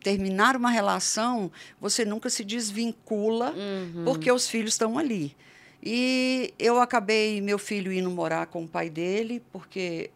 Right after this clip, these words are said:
Speaker 1: ele acabou entrando na justiça pra tomar a guarda dele,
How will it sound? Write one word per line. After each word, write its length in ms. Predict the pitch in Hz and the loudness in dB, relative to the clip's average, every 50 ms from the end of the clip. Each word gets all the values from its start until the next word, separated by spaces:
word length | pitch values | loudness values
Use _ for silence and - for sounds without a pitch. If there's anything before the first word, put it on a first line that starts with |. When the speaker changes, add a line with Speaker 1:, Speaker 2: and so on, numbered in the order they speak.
| _ _ | _ _
Speaker 1:
ele 220 | - 143 160 175 | -8 -6 -6 -6
acabou 600 | 170 - 170 160 156 160 170 170 165 160 156 147 147 - _ _ _ _ | -6 -6 -8 -8 -8 -6 -6 -6 -4 -4 -6 -8 -8 -14 _ _ _ _
entrando 400 | - 151 160 156 - 160 160 160 | -8 -6 -6 -6 -4 -4 -4 -2
na 120 | 156 156 151 | -2 -4 -4
justiça 800 | 151 160 151 - - - - 196 214 220 208 - - 175 156 - - - - - - - - - _ _ - | -6 -8 -10 -8 -8 -6 -4 -4 -4 -4 -4 -4 -6 -8 -8 -10 -14 -20 -20 -20 -20 -20 -20 -20 _ _ 0
pra 160 | 170 175 175 | 2 2 2
tomar 380 | - - 175 165 170 170 165 | 2 2 2 4 4 6 4
a 40 | 165 | 4
guarda 380 | 160 151 160 165 170 170 156 156 | 4 2 2 2 2 0 -2 -4
dele, 640 | 147 147 165 175 190 208 220 233 226 233 240 226 | -2 0 2 4 4 6 4 4 2 -2 -6 -8